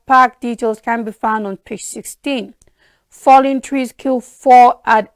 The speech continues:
Edo Market. More details can be found on page twenty-three.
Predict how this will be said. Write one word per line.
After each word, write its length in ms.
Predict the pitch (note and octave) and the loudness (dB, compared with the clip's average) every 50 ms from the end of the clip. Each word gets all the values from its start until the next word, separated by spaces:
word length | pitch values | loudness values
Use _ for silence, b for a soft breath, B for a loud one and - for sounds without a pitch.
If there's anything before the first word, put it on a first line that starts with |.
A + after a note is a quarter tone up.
| _ | _
Edo 380 | - A3 G#3+ G#3 F#3 A3+ G#3+ G#3+ | -6 -4 -4 -4 -4 -4 -6 -4
Market. 580 | A3 G#3+ G#3+ G#3+ A3+ A3 - - B3 C4+ G#3 F#3+ | -4 -4 -4 -4 -4 -6 -8 -12 -14 -12 -12 -12
More 220 | G3+ G3+ G3+ G3+ | -10 -8 -8 -10
details 420 | F#3 - G3 F#3+ - - F#3+ F#3+ | -10 -12 -16 -14 -12 -12 -12 -12
can 260 | - - A3 G#3+ A3 G#3 | -12 -12 -10 -8 -8 -8
be 100 | G#3+ G3 | -10 -10
found 280 | - A3+ G#3 G3+ G3 | -8 -6 -6 -6 -6
on 120 | G3 F#3+ - | -8 -10 -12
page 260 | _ - G#3 - _ | _ -16 -18 -18 _
twenty-three. 800 | _ - B3 G#3+ F#3+ - - G#3+ _ _ - C4+ C#4 C#4 C4+ | _ -14 -14 -14 -14 -16 -18 -20 _ _ -8 -6 -6 -4 -6